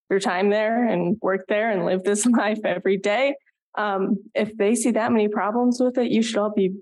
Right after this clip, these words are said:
very uncomfortable. Um, and I think that speaks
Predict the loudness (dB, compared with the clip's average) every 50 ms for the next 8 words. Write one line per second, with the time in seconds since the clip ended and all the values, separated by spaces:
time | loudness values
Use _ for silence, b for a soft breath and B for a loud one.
0 | -6 -2 0 0 2 2 2 2 0 0 0 0 -2 -4 -2 -4 -4 -2 0 0
1 | 0 -2 -4 B B B B B B B _ -8 -4 -4 -2 -2 -2 0 0 0
2 | 0 -2 -4 _ _ _ _ _ _ _ -2 -2 0 0 -2 -2 0 0 -2 -2
3 | -2 -4 -6 -6 -4 -6 -6 -2 -2 -2 -2 -2 -2 -4 -4 -4 -4 -8